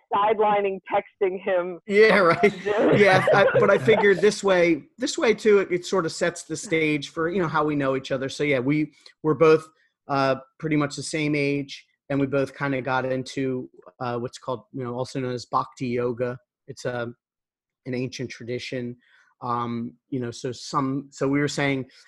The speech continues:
Speaker 2: you know, I'm, I'm also initiated. I go by the name Gora Shakti Das. Um, when I'm at home, obviously my wife still calls me Greg 'cause she's been calling me Greg since, you know,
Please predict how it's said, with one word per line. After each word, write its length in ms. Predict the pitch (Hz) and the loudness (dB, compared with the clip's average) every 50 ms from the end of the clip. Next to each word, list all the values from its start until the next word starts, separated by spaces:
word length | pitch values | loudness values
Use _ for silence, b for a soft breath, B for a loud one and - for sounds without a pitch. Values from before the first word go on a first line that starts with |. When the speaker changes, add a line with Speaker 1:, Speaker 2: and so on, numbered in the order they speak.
| b _ | b _
Speaker 2:
you 60 | 139 | -4
know, 120 | 131 131 | -2 0
I'm, 340 | 117 135 135 139 143 139 139 139 | 4 4 4 4 4 2 2 2
I'm 220 | 135 139 139 139 | 2 2 2 0
also 300 | 131 131 131 - - 139 | -2 -2 -6 -6 -6 -6
initiated. 640 | 131 127 123 123 117 - - 135 127 123 123 123 120 | -4 -4 -4 -6 -6 -6 -8 -6 -4 -4 -4 -4 -4
I 140 | 120 123 120 | -6 -6 -6
go 180 | 117 127 123 | -4 -6 -4
by 160 | 113 123 120 | -4 -4 -6
the 80 | 117 120 | -6 -6
name 240 | 117 117 117 117 117 | -6 -4 -6 -6 -4
Gora 360 | 113 127 127 123 123 120 117 | -2 -2 0 0 0 -2 -4
Shakti 520 | - - - 127 123 120 - _ - 123 | -6 -6 -6 -6 -6 -6 -8 _ -10 -8
Das. 560 | 117 123 117 117 117 120 120 - - - - _ _ _ _ _ _ _ _ _ | -6 -4 -2 -2 -2 -2 -4 -10 -16 -16 -18 _ _ _ _ _ _ _ _ _
Um, 320 | 127 120 120 120 117 113 _ _ _ _ _ _ _ _ | -6 -6 -4 -4 -6 -8 _ _ _ _ _ _ _ _
when 140 | 131 143 | -2 0
I'm 140 | 143 143 135 | 2 2 2
at 80 | 135 123 | 0 -2
home, 500 | 120 143 147 147 147 147 143 151 160 156 - | -2 -2 0 0 0 0 -2 -4 -6 0 0
obviously 380 | 139 131 131 131 131 - 143 | 0 2 2 -2 -4 -4 -6
my 160 | 131 127 123 | -6 -4 -6
wife 360 | 123 120 123 123 127 127 - - | -4 -2 -2 -2 -2 -6 -8 -18
still 320 | - - - - 135 123 | -20 -18 -10 -8 -8 -8
calls 240 | 127 131 123 113 - | -6 -8 -10 -8 -8
me 100 | 127 117 | -10 -10
Greg 340 | 107 117 120 113 113 123 131 | -8 -8 -6 -6 -6 -8 -12
'cause 120 | - 135 | -18 -18
she's 160 | - 123 117 | -18 -18 -12
been 120 | _ 135 123 | _ -10 -8
calling 220 | 123 131 120 113 | -8 -8 -6 -6
me 80 | 117 117 | -6 -8
Greg 400 | 113 110 123 120 120 120 120 - | -8 -6 -6 -6 -6 -6 -8 -14
since, 480 | - - 127 120 - - - - _ _ | -12 -10 -10 -10 -10 -12 -16 -18 _ _
you 80 | 139 131 | -10 -8
know, 100 | 120 120 | -8 -8